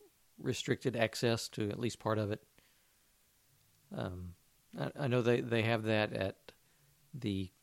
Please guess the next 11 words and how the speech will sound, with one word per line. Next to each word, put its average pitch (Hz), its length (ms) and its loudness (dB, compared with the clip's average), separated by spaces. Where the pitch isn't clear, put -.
uh, 76 140 -10
Bay 117 320 0
Lake 113 300 2
Tower 117 480 4
at 98 160 2
the 123 100 -4
Contemporary 113 600 0
Resort. 107 460 0
You 160 100 -6
have 107 200 -4
to, 101 140 0